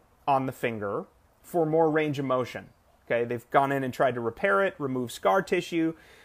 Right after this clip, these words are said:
okay? If you go into your compensation and pension exam, the doctor is gonna take your finger and they're gonna examine it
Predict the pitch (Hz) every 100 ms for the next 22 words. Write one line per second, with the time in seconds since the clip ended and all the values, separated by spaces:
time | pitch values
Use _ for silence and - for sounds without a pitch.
0 | - - - 165 175 - _ 156 190 285
1 | 339 311 294 240 196 240 233 202 - 262
2 | - 196 160 285 339 240 160 131 127 110
3 | 147 208 - - - 156 175 262 285 -
4 | 143 160 - 160 180 170 156 202 233 233
5 | 202 - 262 330 120 107 185 - _ _
6 | - 185 196 180 226 208 156 131 175 247
7 | 117 85 -